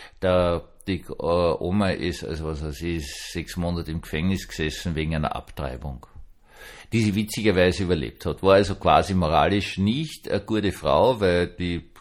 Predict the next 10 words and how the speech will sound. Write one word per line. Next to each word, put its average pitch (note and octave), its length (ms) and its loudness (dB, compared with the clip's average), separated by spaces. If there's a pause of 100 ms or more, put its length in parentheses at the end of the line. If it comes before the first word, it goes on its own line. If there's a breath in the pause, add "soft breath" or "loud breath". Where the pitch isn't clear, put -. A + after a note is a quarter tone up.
Guten F#2 220 0
sind F2+ 160 -2
einfach D#2+ 260 -4
dabei D2 280 -4
gestorben. A2+ 380 -2 (680 loud breath)
Äh, F#2+ 200 4
die G2+ 160 2
hat F#2+ 180 2
sich - 280 -4
erfrecht - 580 -4